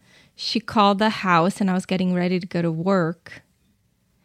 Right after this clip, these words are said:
And then I, I remember just, she's like, "You t-, turn on the T V." And I see the whole thing with the news. I had this, like, little T V I had borrowed from someone. I was, I was in college still.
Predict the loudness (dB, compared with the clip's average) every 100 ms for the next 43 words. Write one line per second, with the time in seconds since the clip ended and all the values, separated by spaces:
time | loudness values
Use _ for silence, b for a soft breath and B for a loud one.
0 | b b b b b _ 2 4 6 4
1 | 4 2 4 2 4 4 4 2 -2 -6
2 | -6 -6 -4 -4 -4 -12 -12 -16 -12 -6
3 | -4 -2 -4 -4 -4 -2 0 2 2 4
4 | 2 0 -6 b b -4 -2 0 0 -2
5 | 0 2 4 2 4 4 4 2 2 2
6 | 4 2 0 2 2 4 4 4 4 2
7 | -2 -8 -14 -14 b b -2 0 -2 -2
8 | -2 -2 -4 -2 0 -2 -2 -4 -2 0
9 | 0 -2 -4 -2 0 0 0 -2 -2 -2
10 | 0 0 -2 -6 -20 -20 -12 -10 -10 -8
11 | -2 0 2 0 0 -2 -2 -4 -10 -10